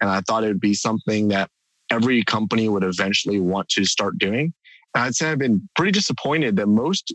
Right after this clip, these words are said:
American companies really want to focus on an American customer. And when they talk about going global, it's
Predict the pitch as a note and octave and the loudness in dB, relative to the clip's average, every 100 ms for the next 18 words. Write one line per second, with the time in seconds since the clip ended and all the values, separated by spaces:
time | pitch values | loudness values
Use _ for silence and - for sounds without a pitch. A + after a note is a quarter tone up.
0 | - A2 G#2+ C3+ C3 G2+ G#2+ G#2+ G2+ F#2 | 0 2 2 0 0 0 0 0 0 0
1 | F2+ F2 - _ _ A2 A2 A#2+ C3+ C3+ | 0 -2 -8 _ _ 0 2 2 2 0
2 | C#3 - F#2+ F#2 F#2+ - G2+ F#2+ F2+ G#2 | 0 -2 -2 0 -2 0 0 0 2 2
3 | G2+ F#2+ F#2+ - F#2 F2 G2 - G2+ F#2 | 0 0 -2 -2 -2 -2 -2 -2 0 0
4 | F2 - - - - A#2+ B2+ A2+ G#2 G#2+ | -2 -8 -20 -10 -4 0 2 2 0 0
5 | B2 A#2 A2+ G2+ A2 G#2 G2+ C3 C3+ A2+ | -2 0 -2 -2 -2 0 0 0 0 2
6 | G2+ F#2 - | 0 0 -2